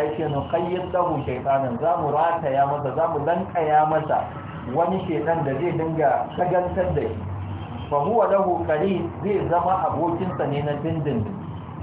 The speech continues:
Kullun yana tare da shi. Ka ɗauki misali. Duk wanda yake karanta Alƙur'ani, to, abin da zai buɗe a shafin waya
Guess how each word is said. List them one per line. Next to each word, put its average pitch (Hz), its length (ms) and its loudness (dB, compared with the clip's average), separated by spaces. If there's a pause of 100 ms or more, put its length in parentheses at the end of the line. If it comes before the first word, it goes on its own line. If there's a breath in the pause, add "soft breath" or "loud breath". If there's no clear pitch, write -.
(320)
Kullun 190 300 2
yana 175 320 4
tare 113 240 2
da 107 80 -4
shi. - 160 -10 (1500)
Ka 147 80 -4
ɗauki 160 280 0
misali. 131 440 0 (2000)
Duk 185 160 2
wanda 220 160 2
yake 165 240 0
karanta 160 360 2 (120)
Alƙur'ani, 117 480 0 (1600)
to, 135 60 -4
abin 185 320 2
da 156 80 2
zai 165 160 2
buɗe 156 320 0
a - 180 0
shafin 147 380 2
waya 131 320 2